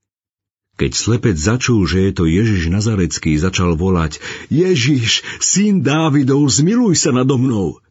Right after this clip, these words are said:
Mnohí mu dohovárali, aby mlčal, ale on kričal ešte hlasnejšie:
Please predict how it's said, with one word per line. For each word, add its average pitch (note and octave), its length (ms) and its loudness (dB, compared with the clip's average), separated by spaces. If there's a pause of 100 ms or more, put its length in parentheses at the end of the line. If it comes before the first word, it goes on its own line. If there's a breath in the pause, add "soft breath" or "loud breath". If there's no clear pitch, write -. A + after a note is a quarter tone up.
(800 loud breath)
Mnohí G#2+ 480 2
mu A2+ 160 2
dohovárali, E2 800 0
aby F2 160 0
mlčal, F2 560 0 (240 loud breath)
ale F#2+ 240 0
on A#2 240 0
kričal A2+ 400 0
ešte B2+ 320 -2
hlasnejšie: C#2+ 720 -2